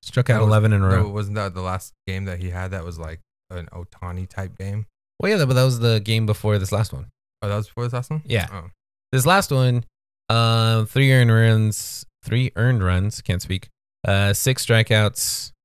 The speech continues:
Speaker 1: and, I mean, decent game.
Speaker 2: Gave up a bomb or something like that?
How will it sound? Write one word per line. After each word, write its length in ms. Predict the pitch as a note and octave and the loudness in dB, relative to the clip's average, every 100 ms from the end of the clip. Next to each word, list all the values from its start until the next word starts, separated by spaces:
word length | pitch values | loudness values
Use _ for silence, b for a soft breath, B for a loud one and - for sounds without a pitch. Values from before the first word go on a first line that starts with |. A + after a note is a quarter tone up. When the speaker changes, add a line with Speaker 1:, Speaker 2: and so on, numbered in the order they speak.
| _ _ _ _ _ _ _ - | _ _ _ _ _ _ _ -6
Speaker 1:
and, 720 | G2 G2 G2 F#2+ F#2+ F#2+ F#2+ - | -2 0 0 0 0 -2 -2 -4
I 60 | |
mean, 220 | G3+ B3 - - | -4 -4 -8 -12
decent 280 | D4 - D3+ | -6 -4 -2
game. 260 | F2+ E2+ B2+ | -2 -2 -2
Speaker 2:
Gave 200 | G#2+ G2+ | -4 -6
up 100 | F#2 | -8
a 20 | |
bomb 360 | E2 E2+ F2+ F#2+ | -8 -8 -8 -8
or 20 | |
something 220 | F#2 G2 | -10 -12
like 100 | G2 - | -12 -12
that? 160 | G2+ | -14